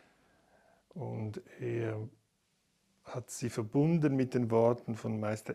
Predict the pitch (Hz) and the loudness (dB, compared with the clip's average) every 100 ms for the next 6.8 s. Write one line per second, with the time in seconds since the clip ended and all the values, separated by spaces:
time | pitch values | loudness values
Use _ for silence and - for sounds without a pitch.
0 | - 147 - - 120 143 143 160 175 175 | -4 -6 -4 -10 -6 -4 -2 -2 -2 -6
1 | - - 180 - _ - - - - 127 | -20 -16 -16 -16 _ -20 -20 -20 -8 -4
2 | 117 - - 110 101 110 123 117 - - | -4 -4 -4 -4 -4 -6 -6 -8 -8 -8
3 | 107 110 110 104 - 117 113 - 104 107 | -6 -6 -6 -10 -8 -10 -8 -10 -8 -8
4 | 101 - 101 104 120 120 120 135 _ _ | -8 -8 -6 -6 -8 -8 -10 -12 _ _
5 | _ _ _ _ _ _ - - - - | _ _ _ _ _ _ -20 -20 -20 -20
6 | - _ _ - 120 110 - | -20 _ _ -12 -8 -6 -6